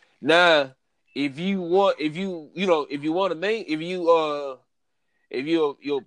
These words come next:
if you've been a Pokemon fan for years and you finally ready for a main series to come on a T V, hey, here's, here come Pokemon Sword and Shield. Now, like I said, they shoulda addressed, like, well, they already addressed it, but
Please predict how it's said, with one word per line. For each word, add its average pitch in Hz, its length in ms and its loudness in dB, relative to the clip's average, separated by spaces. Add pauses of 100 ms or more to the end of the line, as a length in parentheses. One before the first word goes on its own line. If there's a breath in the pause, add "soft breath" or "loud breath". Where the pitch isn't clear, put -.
if 143 160 -10
you've 151 140 -10
been 160 180 4
a 135 40 -10
Pokemon 180 500 -2
fan 156 260 0
for 120 140 -14
years 165 680 0
and 139 320 -6
you 156 240 -10
finally 160 520 -4
ready 151 320 2
for 135 180 -6
a 127 40 -8
main 160 340 -6
series 151 760 -2
to 135 120 -16
come 147 320 -8
on 131 160 -6
a 104 40 -14
T 139 280 -6
V, 135 420 -2 (500)
hey, 147 240 4 (280)
here's, 160 440 -4
here 170 320 -2
come 165 260 -6
Pokemon 160 500 -4
Sword 147 300 0
and 131 80 -12
Shield. 127 400 -6 (500 soft breath)
Now, 202 500 4
like 143 220 -4
I 139 60 -6
said, 175 520 -6 (140)
they 120 160 -12
shoulda 180 460 0
addressed, 147 500 0
like, 123 340 -4 (240)
well, 143 160 0
they 175 80 0
already 202 220 0
addressed 107 460 -14
it, 104 140 -10
but 101 220 -8